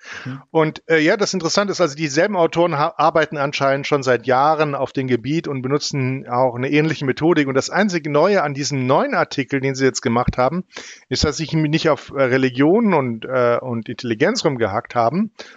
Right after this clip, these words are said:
Speaker 2: sondern jetzt zum ersten Mal
Speaker 1: Auf die
Speaker 2: Bullshit eben mit
Speaker 1: Chopra.
Speaker 2: in die Gleichung genommen. Deepak, Deepak Chopra. Und, äh, eben halt auch Motivational Quotes. Das sind halt auch ein großes Ding,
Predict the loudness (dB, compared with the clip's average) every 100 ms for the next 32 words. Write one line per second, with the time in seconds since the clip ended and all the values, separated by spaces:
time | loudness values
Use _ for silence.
0 | -2 0 2 4 2 0 -2 -2 2 0
1 | 0 2 2 4 4 4 2 2 2 2
2 | 2 2 0 0 0 0 -2 -6 -8 -12
3 | _ _ _ _ _ -6 0 -2 -2 -2
4 | 0 -2 0 0 -2 -14 -18 -20 -20 -20
5 | -16 -2 0 2 0 0 2 2 2 0
6 | 0 0 0 2 2 2 0 0 2 2
7 | 2 0 -2 0 -2 -2 0 0 0 -6
8 | -8 0 2 0 0 0 0 -2